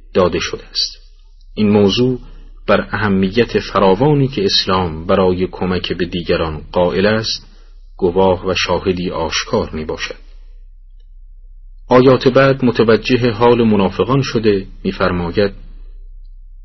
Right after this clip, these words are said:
روزی که مردان و زنان منافق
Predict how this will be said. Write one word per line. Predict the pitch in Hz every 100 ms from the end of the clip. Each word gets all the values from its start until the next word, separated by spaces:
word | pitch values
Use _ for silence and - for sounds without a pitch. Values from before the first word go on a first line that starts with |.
| - - - - - - -
روزی | 117 139 131 131 123
که | -
مردان | 120 113 107 101 120 131 131
و | 127
زنان | 117 113 107 123 123 123
منافق | 113 104 95 - 131